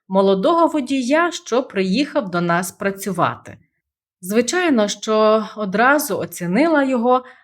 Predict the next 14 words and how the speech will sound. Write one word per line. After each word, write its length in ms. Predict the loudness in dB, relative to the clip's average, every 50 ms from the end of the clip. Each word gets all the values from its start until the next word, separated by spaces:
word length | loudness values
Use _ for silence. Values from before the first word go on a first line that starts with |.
| _ _ _
але 360 | _ 0 0 2 2 2 0 0
думки 580 | -2 -2 0 2 4 4 4 2 0 -4 -4
якоїсь 720 | -4 -2 -4 -4 -4 -4 0 0 0 0 0 -4 -4 -4 -2
не 140 | 0 2
мала 400 | 2 2 2 4 4 4 2 2
щодо 300 | 0 -4 -8 -4 -2 0
нього, 480 | 2 2 2 2 2 2 0 0 -2 -4 -10 -18 -20 _ _
бо 260 | -14 -4 0 0 2
майже 500 | 2 2 2 2 2 0 0 0 -2 -2
одружена. 800 | 0 0 0 2 2 2 4 2 2 2 0 -2 -2 -2 -4 -8 _ _ _ _ _ _ _ _ _
А 160 | -2 -2 -2
він 240 | 0 0 2 2 4
як 240 | 4 2 0 0 -6
причепився, 920 | -6 -6 -4 -4 -4 -6 -4 -2 0 2 2 2 0 -2 -6 -6 -6